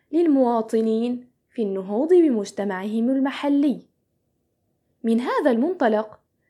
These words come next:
نتناول في هذا الفصل المخصص للإدارة المحلية في سوريا في قانون الإدارة المحلية رقم مائة وسبعة لعام ألفان وإحدى عشر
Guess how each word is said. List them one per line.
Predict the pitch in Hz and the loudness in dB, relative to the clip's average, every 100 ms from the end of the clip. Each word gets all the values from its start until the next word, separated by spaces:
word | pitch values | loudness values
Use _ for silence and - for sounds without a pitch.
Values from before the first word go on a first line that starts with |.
| - | -8
نتناول | 214 220 226 220 214 | -2 0 2 2 0
في | 214 220 | 0 -2
هذا | 226 220 214 | 0 0 0
الفصل | 220 349 370 359 | 0 -2 -2 -2
المخصص | 285 262 311 320 269 220 | -2 -2 -2 -2 -4 -6
للإدارة | 196 190 - 202 214 220 220 220 | -2 -4 -2 0 0 0 -2 -4
المحلية | 208 202 220 220 320 302 | -6 -6 -4 0 2 0
في | 208 190 202 202 | -2 -6 -6 -6
سوريا | 285 320 240 214 302 - _ _ _ | -2 0 2 0 -2 -8 _ _ _
في | - | -4
قانون | 285 285 277 294 311 | -2 0 0 0 0
الإدارة | 311 240 240 339 392 349 | -2 -2 2 2 2 0
المحلية | 311 294 285 285 285 247 190 175 - _ - | 0 0 -4 -2 0 0 0 -4 -12 _ -8
رقم | 214 220 | -4 -2
مائة | 214 254 254 | 0 -2 -2
وسبعة | 240 247 226 214 175 | -2 0 -2 -2 -6
لعام | 185 190 202 | -6 -6 -4
ألفان | 208 208 - 320 359 302 | -4 -6 -4 -4 -2 -2
وإحدى | 254 247 220 | -2 -4 -4
عشر | 226 196 202 214 208 | -4 -4 -6 -2 -2